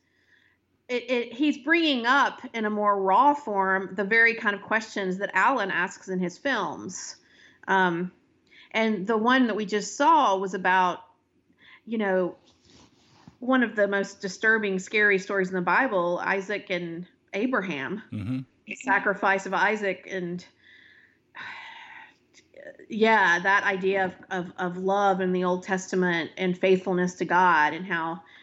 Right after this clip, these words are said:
Speaker 1: I don't know, if that, even that mention just kind of freaks me out, because I start thinking about Fear and Trembling by Kierkegaard and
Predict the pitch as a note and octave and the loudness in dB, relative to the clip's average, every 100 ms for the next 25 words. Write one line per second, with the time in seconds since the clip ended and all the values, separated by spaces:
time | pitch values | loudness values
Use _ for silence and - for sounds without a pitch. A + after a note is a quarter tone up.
0 | - - A3 A3 F#3+ E3 F#3 - _ G#3+ | -10 -2 0 2 0 -2 -8 -12 _ -2
1 | G3 - A#3 A#3+ A#3 G#3 F#3+ F#3+ G#3 G3+ | -2 -2 -8 -4 0 0 0 -4 -4 -4
2 | F3+ E3+ - - F3+ E3+ - _ _ - | -4 -6 -8 -2 -2 -2 -8 _ _ -20
3 | F#3 _ _ _ - G3 - F#3 F3+ F#3 | -20 _ _ _ -8 -8 -4 -2 2 2
4 | - F#3 F3+ F3+ F3+ - E3 F#3 F#3+ F#3 | 0 -4 -2 0 -2 -4 -6 -4 -6 -4
5 | F3+ E3+ D#3 D3+ - - G3+ F#3 F3+ F#3+ | -4 0 0 0 -6 -6 -2 0 0 0
6 | F#3 F#3 E3+ E3 D3+ F3 F#3+ F#3 F#3 E3+ | 0 0 -2 -4 -4 -4 -4 -2 -2 -2
7 | D#3 D3 - G3+ | 0 0 -2 -8